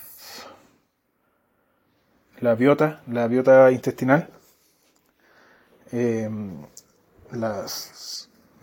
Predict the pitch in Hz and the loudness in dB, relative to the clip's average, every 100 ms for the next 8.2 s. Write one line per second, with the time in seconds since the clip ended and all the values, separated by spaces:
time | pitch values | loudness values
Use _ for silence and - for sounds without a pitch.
0 | 117 110 123 120 - - - 127 120 117 | -10 -2 -2 -2 -6 -6 0 2 2 0
1 | 113 - - - 117 104 101 104 123 151 | -2 -6 -20 -18 -14 -12 -12 -14 0 6
2 | 147 139 - - - _ _ _ - - | 6 6 0 -4 -6 _ _ _ -20 -20
3 | - - _ - 120 117 113 113 107 107 | -20 -20 _ -12 -6 -4 -4 -4 -6 -10
4 | - _ _ _ - _ - 120 123 151 | -18 _ _ _ -20 _ -6 2 6 6
5 | 151 156 - - 113 113 - 113 123 135 | 6 0 -2 -16 -12 -12 -6 -2 0 0
6 | 139 123 123 127 120 120 147 143 143 139 | 2 2 2 0 0 2 4 2 2 2
7 | 143 143 139 135 131 131 139 131 131 151 | 4 4 4 2 0 0 -4 -4 -4 0
8 | 151 | -2